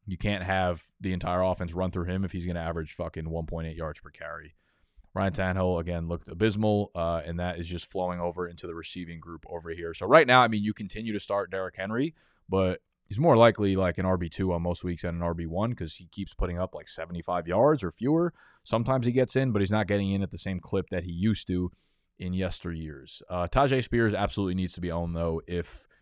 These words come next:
you are a Derrick Henry owner 'cause he is the direct handcuff. He's the only other guy getting work. He's getting a shitload of snaps, too. It's not translating, so, like, I'm, I don't think anyone needs to keep wasting their breath on that shit. But he gets a lot of targets, too. He's very involved in the passing game. Again, not productive, but four targets,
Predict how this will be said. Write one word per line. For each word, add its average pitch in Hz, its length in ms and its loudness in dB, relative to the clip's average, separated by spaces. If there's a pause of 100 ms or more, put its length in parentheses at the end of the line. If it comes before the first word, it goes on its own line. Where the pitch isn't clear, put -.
you 101 140 2
are 95 120 4
a 95 60 -2
Derrick 90 280 0
Henry 85 340 -2
owner 80 300 -6
'cause 85 160 -8
he 92 80 -4
is 90 100 0
the 87 100 -2
direct 85 300 -2
handcuff. 107 500 0 (300)
He's 87 120 -10
the 95 80 -2
only 92 180 0
other 90 140 0
guy 87 160 -2
getting 85 220 -2
work. 101 260 4
He's 95 100 -8
getting 139 180 0
a 87 40 -2
shitload 101 380 -2
of 87 80 -6
snaps, 92 340 -4
too. 98 180 0
It's 87 140 -4
not 90 160 -2
translating, 101 560 -2
so, 85 160 -6
like, 82 160 -6
I'm, 78 240 -16 (100)
I 80 60 -14
don't 78 160 -18 (180)
think 82 140 -8
anyone 80 240 -4
needs 80 160 -6
to 78 60 -12
keep 80 200 -12 (120)
wasting 82 300 -6
their 78 100 -6
breath 80 260 -6
on 104 80 -2
that 104 160 -2
shit. 120 300 -2 (320)
But 101 100 4
he 117 40 8
gets 135 120 4
a 156 40 6
lot 151 120 8
of 135 60 2
targets, 117 360 4
too. 113 120 4
He's 104 100 4
very 104 220 6
involved 92 260 4
in 98 80 0
the 90 60 0
passing 92 340 -2
game. 98 320 0 (140)
Again, 90 260 -6
not 85 200 -6
productive, 117 580 4
but 107 240 6 (260)
four 123 160 8
targets, 107 580 0